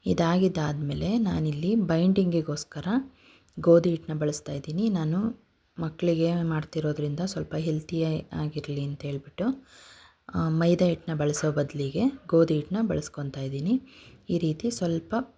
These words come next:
ಆ, ಪೇಸ್ಟ್ ಥರ ಮಾಡಿಕೊಂಡು ಇದಕ್ಕೆ ಸ್ವಲ್ಪ ಸ್ವಲ್ಪ ನೀರು ಹಾಕ್ಕೊಂಡು ಈ ರೀತಿ ಮಾಡ್ಕೊಂಡಿದ್ದೀನಿ. So that ಬೈಂಡಿಂಗಿಗೆ ಚೆನ್ನಾಗಾಗತ್ತೆ ಅಂತೇಳಿ ನಾನು ಸ್ವಲ್ಪ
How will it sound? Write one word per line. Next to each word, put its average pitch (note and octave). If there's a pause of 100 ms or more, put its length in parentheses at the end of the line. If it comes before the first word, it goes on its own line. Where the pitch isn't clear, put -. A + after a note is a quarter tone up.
(160)
ಆ, D#3+
ಪೇಸ್ಟ್ F3
ಥರ E3
ಮಾಡಿಕೊಂಡು D3+
ಇದಕ್ಕೆ E3
ಸ್ವಲ್ಪ D#3+
ಸ್ವಲ್ಪ D#3
ನೀರು D#3
ಹಾಕ್ಕೊಂಡು D3 (400)
ಈ F3
ರೀತಿ G3+ (120)
ಮಾಡ್ಕೊಂಡಿದ್ದೀನಿ. D3 (340)
So -
that E3
ಬೈಂಡಿಂಗಿಗೆ D#3
ಚೆನ್ನಾಗಾಗತ್ತೆ D3
ಅಂತೇಳಿ D3 (460)
ನಾನು F3+
ಸ್ವಲ್ಪ F3+